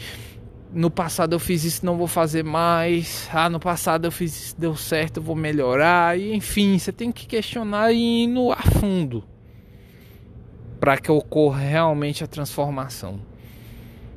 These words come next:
É, eu espero ter conseguido passar aí um pouco da importância das perguntas, tá bom? Tá acabando aqui meu tempo de gravação,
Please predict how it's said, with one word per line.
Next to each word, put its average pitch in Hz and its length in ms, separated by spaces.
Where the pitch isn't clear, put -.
É, 113 560
eu 147 80
espero 202 460
ter 208 540
conseguido 165 500
passar - 960
aí 127 720
um 180 100
pouco 175 460
da 151 160
importância 151 600
das 143 240
perguntas, 175 1000
tá 117 160
bom? 139 260
Tá 135 180
acabando 156 500
aqui 147 180
meu 160 240
tempo 135 420
de 131 140
gravação, 135 720